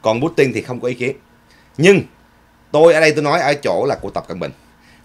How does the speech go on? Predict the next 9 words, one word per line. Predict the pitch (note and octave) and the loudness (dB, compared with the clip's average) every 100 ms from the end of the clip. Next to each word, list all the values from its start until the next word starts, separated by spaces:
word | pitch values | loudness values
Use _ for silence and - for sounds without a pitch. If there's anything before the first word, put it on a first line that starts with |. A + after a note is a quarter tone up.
| - | -2
Tại | B2+ | 0
vì | C3 | 0
Tập | C3+ C3 | -2 -2
Cận | C3+ | -2
Bình | B2+ A2 - - | -4 -6 -10 -4
không | E3+ F#3 F#3 E3 | -2 -2 -2 0
đủ | G#2 B2 C#3 | 0 0 -4
bản | E2+ A#2+ | -4 -2
lãnh | A#2 F2 | -4 -6